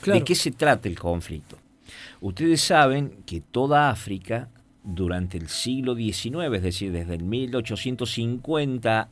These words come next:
Speaker 2: hasta mil novecientos sesenta, o sea, entrado la, la, las cinco primeras décadas del siglo veinte,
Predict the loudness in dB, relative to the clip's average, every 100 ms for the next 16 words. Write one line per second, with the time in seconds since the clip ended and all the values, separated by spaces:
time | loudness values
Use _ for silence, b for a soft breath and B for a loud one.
0 | -8 -8 -8 -12 -8 -6 -6 -8 -14 B
1 | B -4 -2 0 0 0 -2 -4 -6 -6
2 | -8 -6 -4 -4 -2 -2 -2 -4 -4 -2
3 | -4 -2 2 4 2 0 -4 B B B
4 | B -6 -4 -2 -4 -8 -10 -6 -4 -6
5 | -10 -14 -10 -8 -8 -12 -8 -4 -2 -2
6 | -2 -2 2 4 2 2 0 2 0 2
7 | 4 4 2 -4